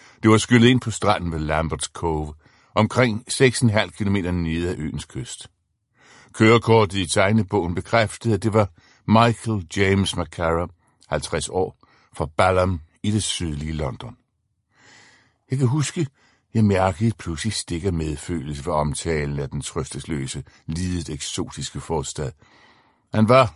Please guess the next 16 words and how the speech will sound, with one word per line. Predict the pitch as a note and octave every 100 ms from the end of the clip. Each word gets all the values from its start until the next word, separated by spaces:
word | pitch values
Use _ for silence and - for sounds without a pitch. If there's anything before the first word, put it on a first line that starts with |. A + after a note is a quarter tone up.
| -
virkelig | F2+ F2 D2+ G2 E2+
langt | D2+ D2+ D2
hjemmefra, | D#2 D2 C#2 F2 C2
den | E2
arme | D2 D2+ D2+
djævel. | D#2+ D#2+ D2 - _ _ _ _ _ _ _ _ _ _ _ -
Hans | C3+ A2+
mor | B2+ E3
stod | - - B2+
opført | G2 F2+ - G2 E2
i |
hans | E2 D#2
pas | - F2 D#2+
som | - D#2
nærmeste | D2+ D2+ C#2+ C#2
pårørende. | C2 D2 B1+ C2+ B1 A#1